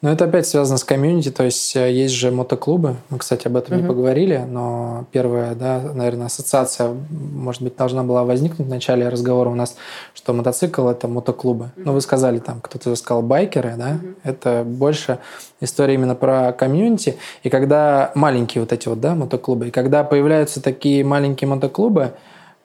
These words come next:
Speaker 1: у любого этого мотоклуба должна быть деятельность.
Speaker 2: Мгм.
Speaker 1: Понятное дело, что когда это зарождалось, эта деятельность была преступной и так далее.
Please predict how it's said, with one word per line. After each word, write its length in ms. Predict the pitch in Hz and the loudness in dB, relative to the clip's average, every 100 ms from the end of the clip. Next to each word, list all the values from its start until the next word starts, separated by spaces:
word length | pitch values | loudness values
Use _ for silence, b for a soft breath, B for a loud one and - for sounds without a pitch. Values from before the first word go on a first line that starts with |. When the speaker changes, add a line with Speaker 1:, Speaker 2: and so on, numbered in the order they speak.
| - | -4
Speaker 1:
у 140 | 131 131 | 0 2
любого 560 | 135 151 135 123 123 | 4 4 4 4 4
этого 200 | 120 123 | 2 0
мотоклуба 420 | 123 131 127 220 | 0 0 0 2
должна 240 | 135 123 160 | 2 2 2
быть 180 | 131 117 | 2 0
деятельность. 580 | 131 127 - 120 - - | 0 0 -6 -12 -14 -4
Speaker 2:
Мгм. 240 | 180 180 | -2 0
Speaker 1:
Понятное 380 | 202 131 143 127 | 0 0 0 0
дело, 180 | 123 127 | 2 0
что 240 | 123 120 | 0 -4
когда 260 | 117 120 127 | 0 0 2
это 140 | 123 123 | 0 0
зарождалось, 560 | 123 123 127 120 117 | 0 2 2 0 0
эта 160 | - 127 | -4 0
деятельность 460 | 127 120 - 117 | 0 0 -2 -6
была 160 | 120 120 | -2 -2
преступной 600 | 117 120 - 127 - 120 | -2 -6 -2 -2 -2 -6
и 20 | |
так 180 | 120 123 | -2 0
далее. 340 | 175 240 226 | 2 2 2